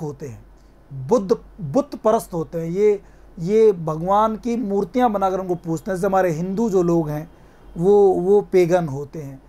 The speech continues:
या, अ, पुराने ज़माने जो ग्रीक लोग थे, जो यूनानी लोग थे, वो भी देवी देवताओं की मूर्ति बनाकर उनकी पूजा किया करते थे, उनको पेगन कहते हैं। तो ये तो इसका अपोजिट हो गया एक तरह से।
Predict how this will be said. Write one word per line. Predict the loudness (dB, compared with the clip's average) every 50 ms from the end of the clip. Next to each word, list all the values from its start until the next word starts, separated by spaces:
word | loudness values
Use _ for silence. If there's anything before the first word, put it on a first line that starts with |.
| -20 -20 -20 -20 -18 -10 -2
या, | 0 2 4 4 4 4 2
अ, | 0 -2 -4 -2 -2 -2 -2
पुराने | -4 -8 -8 -4 -2 -2 0 0 0
ज़माने | -2 -2 0 0 -2
जो | -2
ग्रीक | -4 -4 -4 -2 -2 -2 -2 -4 -4 -4
लोग | 0 0 0 0 -2 -4
थे, | -4 -2 0 0 0 0 -2
जो | -2 -2 -2 -2
यूनानी | -2 -2 -2 0 0 0 0 0 0
लोग | 0 2 2 2 0
थे, | -2 -2 -2 -2 -2 -4 -8 -16 -20 -20 -20 -10 -2
वो | 2 2 2
भी | 4 2 2 2 0 0
देवी | -4 -4 0 4 4 4 4 4
देवताओं | 2 2 2 2 2 0 0 0 0
की | -2 -2 -2
मूर्ति | 0 -2 -2 -2 -2 -2 -2
बनाकर | 0 0 -2 -2 -2 -4
उनकी | -4 -4 -4
पूजा | -6 -6 -8 -6 -4 -4 -4
किया | -4 -2 0 2 4 4 2 0 -4 -14 -20 -20 -10 -6
करते | -4 -4 -4 -4 -6 -2
थे, | 0 0
उनको | 2 4 2 0
पेगन | 2 4 4 6 6 6 4 4 2
कहते | -2 -6 -8 -8 -10 -10 -12 -14
हैं। | -14 -16 -18 -18 -18 -18 -18 -18 -18 -16 -16 -16 -16 -18 -18 -10 -2 2
तो | 2
ये | 4 4
तो | 4 2
इसका | 2 4 2 2
अपोजिट | 4 4 4 4 4 4 2 2
हो | 0 0
गया | -2 -4 -8
एक | -10 -12
तरह | -12 -12 -10
से। | -10 -12 -12